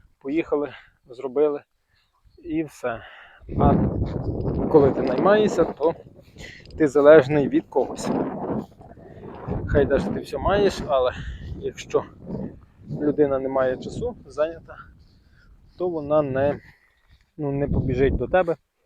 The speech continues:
о, бо вона першим ділом зробить вдома свою роботу. Ну, це та якби нормально. О, тож, самий основний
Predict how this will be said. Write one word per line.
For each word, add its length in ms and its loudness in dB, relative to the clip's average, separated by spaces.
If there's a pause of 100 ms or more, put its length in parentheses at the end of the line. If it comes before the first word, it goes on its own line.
(720)
о, 160 -4
бо 180 -8
вона 220 -2
першим 380 -2
ділом 300 -2
зробить 440 -4 (1080)
вдома 340 2
свою 320 -4
роботу. 380 -4 (520)
Ну, 300 -4
це 180 6
та 160 6
якби 240 2
нормально. 720 0 (1300)
О, 200 4 (1040)
тож, 280 -8 (1400)
самий 420 6
основний 720 -2